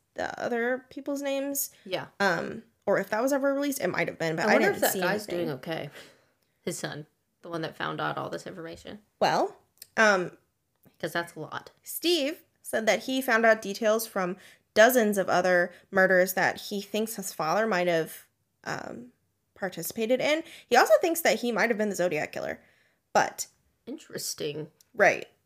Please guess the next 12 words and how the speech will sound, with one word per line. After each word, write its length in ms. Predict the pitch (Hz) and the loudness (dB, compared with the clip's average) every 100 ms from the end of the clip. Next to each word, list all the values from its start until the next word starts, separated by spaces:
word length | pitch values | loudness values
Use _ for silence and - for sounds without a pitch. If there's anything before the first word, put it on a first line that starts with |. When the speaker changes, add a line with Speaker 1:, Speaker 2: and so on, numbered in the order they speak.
| _ _ - | _ _ 2
Speaker 1:
Either 180 | 302 | 6
way, 260 | 285 254 277 | 8 8 8
he 180 | 247 233 | 2 -2
pretty 400 | 190 - 233 233 | -4 -2 0 2
sure 180 | 220 185 | 2 4
that 80 | |
Speaker 2:
Interesting 280 | 165 190 180 | 4 4 2
Speaker 1:
his, 120 | 262 | 2
Speaker 2:
claim. 640 | - 254 370 370 180 202 208 _ - | 2 2 4 4 2 0 -4 _ -4
Speaker 1:
his 160 | 208 | -2
dad's, 300 | 190 170 165 | 2 2 2
like, 300 | 160 131 - | -4 -4 -8